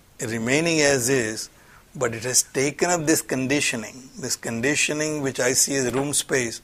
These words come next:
is destructible, and it has its own end. It is own beginning and own end. Therefore, there is a little plaque in every office building or new commercial building say, "Create and such, such and such,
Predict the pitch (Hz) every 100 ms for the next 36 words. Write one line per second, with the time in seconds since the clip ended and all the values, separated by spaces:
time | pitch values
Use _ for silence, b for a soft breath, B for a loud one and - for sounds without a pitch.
0 | B B _ - 143 127 120 - - 120
1 | - 117 117 143 131 113 - 147 139 -
2 | - 160 139 123 131 107 - - - -
3 | b b b b b 110 117 113 123 120
4 | 110 123 123 170 180 180 160 - - _
5 | _ - 127 117 117 117 110 104 - -
6 | - - - _ 170 110 104 131 120 123
7 | 123 117 123 117 - 117 127 123 - 117
8 | 113 120 120 110 - b b b - 117
9 | 107 123 113 120 123 120 117 120 - 117
10 | 120 127 117 117 107 113 110 - B B
11 | B _ _ - 120 127 123 113 131 123
12 | - 120 - 127 - 135 135 -